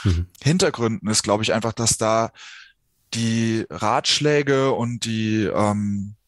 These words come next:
Speaker 2: die Meinungen einfach auf mehr Erfahrung und mehr Fakten basieren und vielleicht auch gegenseitig ein bisschen auch mal eingestanden wird, hey, ich kenn da jemanden oder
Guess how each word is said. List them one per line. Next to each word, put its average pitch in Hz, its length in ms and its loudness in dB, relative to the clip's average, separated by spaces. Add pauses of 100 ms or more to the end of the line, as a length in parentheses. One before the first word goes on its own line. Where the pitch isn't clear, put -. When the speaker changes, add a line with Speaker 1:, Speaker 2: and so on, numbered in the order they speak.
(240)
Speaker 2:
die 113 80 -2
Meinungen 113 920 0
einfach 107 560 -2
auf - 460 -4 (960)
mehr 127 340 2
Erfahrung 117 480 0
und 104 160 0
mehr 120 160 0
Fakten - 400 -6
basieren 123 460 0
und 117 180 -4
vielleicht 120 380 0
auch 127 280 0
gegenseitig 139 640 0
ein 120 80 -8
bisschen 123 520 -2 (960)
auch - 220 -6
mal 120 200 -2
eingestanden 135 720 -2
wird, 117 260 -4
hey, 135 440 0
ich - 160 -2
kenn 165 160 0
da 165 80 2
jemanden 143 440 0
oder 113 300 0